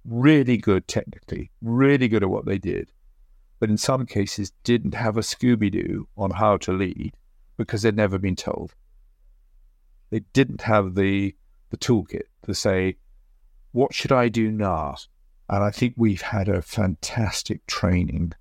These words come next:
which is adaptable to pretty well every situation we come across. The, the negatives of a military career, they are so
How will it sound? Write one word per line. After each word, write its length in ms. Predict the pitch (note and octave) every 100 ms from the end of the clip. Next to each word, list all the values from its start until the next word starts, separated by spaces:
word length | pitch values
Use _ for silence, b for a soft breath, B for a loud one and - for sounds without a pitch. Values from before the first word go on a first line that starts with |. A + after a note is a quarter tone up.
| -
which 280 | G#2+ G2+ -
is 200 | F2 - -
adaptable 720 | G2 G2+ A2 - - F#2 F2+ E2+
to 160 | F2+ -
pretty 440 | - - A#2+ - B2+
well 360 | G#2+ G2 F#2+ E2+ -
every 320 | G2 F2 F2
situation 640 | - E2 - F2+ E2 -
we 80 | E2+
come 220 | - E2
across. 500 | D#2+ - - - - - _ _ _ B2
The, 100 | C3
the 180 | - A2
negatives 920 | A#2 C3+ D#3 C#3+ - - F2 F2 - - _ _ _ _ _ _ _
of 420 | G#2+ F#2 F2+ - - _ -
a 40 |
military 400 | F#2 F#2 E2+ -
career, 440 | - - E2+ E2+ F2
they 260 | E2+ F2+ -
are 220 | - F#2+ F2
so 680 | - - A#2 G#2 G2+ G2+